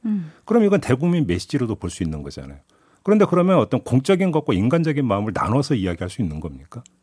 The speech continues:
Speaker 2: 이걸 하나로 좀 정리해서 말씀드리고요. 두 번째는 미안한 마음이라고 표현을 했는데,
Speaker 1: 네.
Speaker 2: 미안하다라고 하는 뜻은 내가 잘못했거나 내지 정도 이상으로 심하게 했을 때 쓰는 표현 아닙니까?
Speaker 1: 사과의 표현이죠. 네.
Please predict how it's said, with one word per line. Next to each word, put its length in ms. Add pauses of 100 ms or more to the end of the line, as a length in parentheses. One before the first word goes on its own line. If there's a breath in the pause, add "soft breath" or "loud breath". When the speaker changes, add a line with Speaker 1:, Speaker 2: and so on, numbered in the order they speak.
(140)
Speaker 2:
이걸 160
하나로 280
좀 120
정리해서 380
말씀드리고요. 840 (560 soft breath)
두 120
번째는 520
미안한 520
마음이라고 480
표현을 320
했는데, 360
Speaker 1:
네. 240 (400 soft breath)
Speaker 2:
미안하다라고 840
하는 140
뜻은 380
내가 380
잘못했거나 960 (640)
내지 500 (180)
정도 360
이상으로 320
심하게 560
했을 220
때 80
쓰는 240
표현 220
아닙니까? 400
Speaker 1:
사과의 420
표현이죠. 460
네. 200